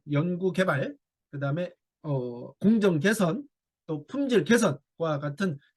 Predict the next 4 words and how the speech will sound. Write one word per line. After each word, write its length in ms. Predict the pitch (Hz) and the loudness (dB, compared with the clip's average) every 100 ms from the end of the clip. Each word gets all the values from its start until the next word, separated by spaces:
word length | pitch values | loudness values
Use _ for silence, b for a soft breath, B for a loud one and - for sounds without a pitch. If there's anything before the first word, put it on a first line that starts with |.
| _ | _
다양한, 640 | 160 208 269 285 247 139 - _ _ - | -8 -2 0 2 2 -2 -8 _ _ -12
예, 300 | 127 110 110 - _ _ _ | -12 -12 -18 -20 _ _ _
방법으로, 840 | 147 175 160 151 139 143 202 226 B B _ | -6 -4 -4 -4 -2 0 0 0 B B _
어, 260 | 131 123 127 | -12 -12 -12